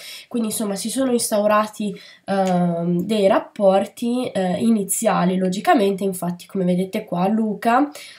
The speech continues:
eh, Jessica, vedete, sono vicino di casa, Riccardo,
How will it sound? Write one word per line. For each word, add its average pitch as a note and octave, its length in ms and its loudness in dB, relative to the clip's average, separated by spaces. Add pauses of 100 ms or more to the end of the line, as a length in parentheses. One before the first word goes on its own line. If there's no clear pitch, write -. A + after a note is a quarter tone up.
(180)
eh, F#3+ 600 2
Jessica, A3+ 520 -2
vedete, G3 300 -4
sono G3+ 220 -4
vicino A3+ 340 -2
di B3+ 140 -4
casa, G3 480 0
Riccardo, A3+ 960 -2